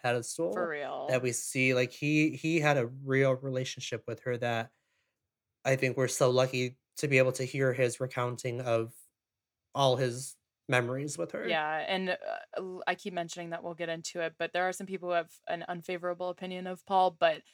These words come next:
Speaker 1: I think regardless of whether or not he was embellishing things or,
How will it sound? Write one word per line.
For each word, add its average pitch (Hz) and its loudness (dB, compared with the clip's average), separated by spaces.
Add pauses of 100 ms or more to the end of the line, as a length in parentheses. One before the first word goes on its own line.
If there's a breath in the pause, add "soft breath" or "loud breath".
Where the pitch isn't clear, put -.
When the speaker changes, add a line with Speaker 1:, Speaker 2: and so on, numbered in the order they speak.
(320 soft breath)
Speaker 1:
I 302 10
think 240 0
regardless 175 2
of 175 -2 (120)
whether 202 4
or 220 6
not 208 4
he 196 -12
was 175 -2
embellishing 240 0
things 233 -2
or, 165 0